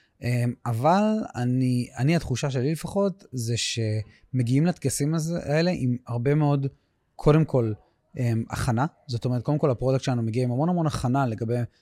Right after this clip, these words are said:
על מה אנחנו הולכים לעבוד. ודבר שני, הוא מגיע, אה, נקרא לזה עם, אה, כאילו, הוא מגיע עם המון המון, אה, אה, דלגציה לצוות. בעצם הוא בא ואומר, "תקשיבו, זו הבעיה."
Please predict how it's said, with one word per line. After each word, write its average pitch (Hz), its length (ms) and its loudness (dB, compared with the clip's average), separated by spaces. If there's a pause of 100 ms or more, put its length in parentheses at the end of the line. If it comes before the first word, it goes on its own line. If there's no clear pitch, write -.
(140)
על 113 120 -2
מה 127 140 0
אנחנו 127 200 -2
הולכים 117 220 -4
לעבוד. 113 360 -2 (240)
ודבר 123 320 2
שני, 190 240 0
הוא 139 180 0
מגיע, 151 520 4 (220)
אה, 123 260 0
נקרא 120 340 -2
לזה 131 300 0
עם, 117 320 0
אה, 110 380 -2 (380)
כאילו, 123 220 0
הוא 135 100 0
מגיע 127 260 2
עם 170 100 2
המון 143 220 2
המון, 147 320 4
אה, 139 40 4 (1500)
אה, 117 180 -2
דלגציה 123 640 0
לצוות. 185 520 -2 (100)
בעצם 127 260 -2
הוא 127 80 2
בא 143 120 4
ואומר, 147 200 2
"תקשיבו, 170 560 0 (460)
זו 117 360 4
הבעיה." 139 400 2